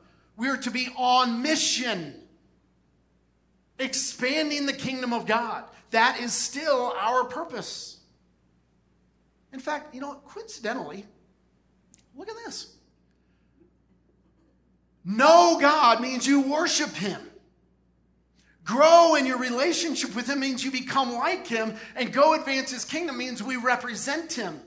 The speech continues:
You could think of our mission statement as a purpose statement for Christians. This is what we're supposed to do. That's our purpose. My fear is that many Christians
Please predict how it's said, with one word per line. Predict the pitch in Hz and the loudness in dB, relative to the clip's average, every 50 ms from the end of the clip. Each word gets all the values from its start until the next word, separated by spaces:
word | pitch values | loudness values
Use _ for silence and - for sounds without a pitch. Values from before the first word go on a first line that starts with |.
| - - - - - - | -20 -20 -20 -20 -16 -6
You | 220 254 254 | -6 -4 -2
could | 262 277 262 | -2 -4 -4
think | - 330 349 - | -4 -6 -6 -6
of | 392 269 | -4 -2
our | 254 240 226 208 | 0 0 0 0
mission | 214 269 311 311 - 294 269 226 | -2 -2 -2 -2 -2 -4 -4 -6
statement | - - - 208 214 214 220 226 214 208 | -6 -4 -4 -4 -6 -6 -10 -10 -6 -4
as | 233 226 226 | -4 -4 -4
a | 240 226 | -6 -6
purpose | - - - - 311 - - 269 247 - - - | -6 -8 -6 -6 -6 -4 -2 -4 -4 -4 -4 -6
statement | - - 196 170 160 - - 143 139 139 - - _ _ _ _ _ _ _ _ _ _ _ _ _ _ | -6 -6 -6 -8 -8 -12 -20 -20 -20 -20 -20 -20 _ _ _ _ _ _ _ _ _ _ _ _ _ _
for | _ - 180 | _ -14 -12
Christians. | 180 - 220 202 - - 131 117 - - - - _ _ _ _ _ _ _ _ _ _ _ | -10 -10 -10 -10 -10 -12 -14 -16 -20 -20 -20 -20 _ _ _ _ _ _ _ _ _ _ _
This | 175 165 180 | -10 -10 -8
is | 208 196 | -6 -4
what | 233 240 - | -4 -4 -4
we're | 220 | -4
supposed | 208 - - 220 214 196 - - | -6 -8 -8 -8 -10 -10 -10 -12
to | 170 | -14
do. | - 240 - - _ _ _ _ _ _ _ _ _ _ - | -14 -14 -20 -20 _ _ _ _ _ _ _ _ _ _ -14
That's | 165 160 - - | -14 -10 -8 -8
our | 208 | -8
purpose. | 208 - 226 240 - - - - - _ _ _ _ _ _ _ _ _ _ _ _ _ _ _ _ _ _ _ _ _ _ _ - - - - | -8 -8 -14 -16 -16 -20 -20 -20 -20 _ _ _ _ _ _ _ _ _ _ _ _ _ _ _ _ _ _ _ _ _ _ _ -20 -20 -12 -2
My | 214 220 233 233 220 | 2 2 2 2 2
fear | 220 240 302 349 381 339 | -2 -6 -6 -4 -4 -2
is | 262 202 180 180 175 180 | -2 -2 -2 -4 -4 -6
that | 226 214 220 202 | -8 -8 -8 -8
many | 208 269 320 302 | -8 -6 -6 -6
Christians | - - - - 269 269 - - 165 143 151 180 - - - - - | -8 -10 -12 -12 -10 -12 -12 -12 -14 -16 -16 -18 -18 -18 -20 -20 -20